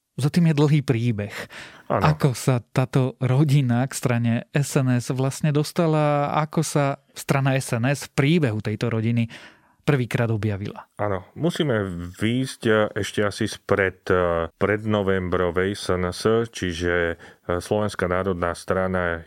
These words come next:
Speaker 2: je strana, ktorá tu bola ešte za prvej, e, Československej republiky. A dcérou jedného z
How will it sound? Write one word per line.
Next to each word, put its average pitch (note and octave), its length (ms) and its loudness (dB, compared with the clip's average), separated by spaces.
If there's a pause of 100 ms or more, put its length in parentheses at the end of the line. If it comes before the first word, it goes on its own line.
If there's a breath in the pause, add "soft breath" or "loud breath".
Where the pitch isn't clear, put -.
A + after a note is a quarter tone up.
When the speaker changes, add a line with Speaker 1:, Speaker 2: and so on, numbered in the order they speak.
Speaker 2:
je E2+ 160 -2
strana, F#2 400 -2
ktorá E2+ 400 -4
tu F2 80 -4
bola E2 320 -2
ešte F2 160 -6
za E2+ 160 -4
prvej, F2+ 480 0
e, - 20 -20 (540 loud breath)
Československej F2 800 -6
republiky. A#2+ 800 -2 (640 loud breath)
A G2 160 0 (640)
dcérou A#2+ 480 2
jedného G#2 880 -2 (480)
z - 100 -12